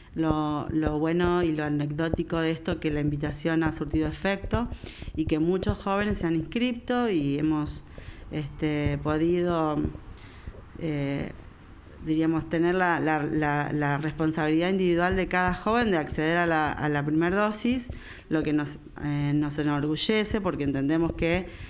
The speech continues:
han podido, este, tomar esa responsabilidad, solidarios,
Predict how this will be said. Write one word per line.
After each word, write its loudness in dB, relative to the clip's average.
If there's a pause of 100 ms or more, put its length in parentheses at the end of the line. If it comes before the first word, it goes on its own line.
(300)
han 2
podido, 2 (420)
este, -4 (680)
tomar 4
esa 0
responsabilidad, 2
solidarios, 2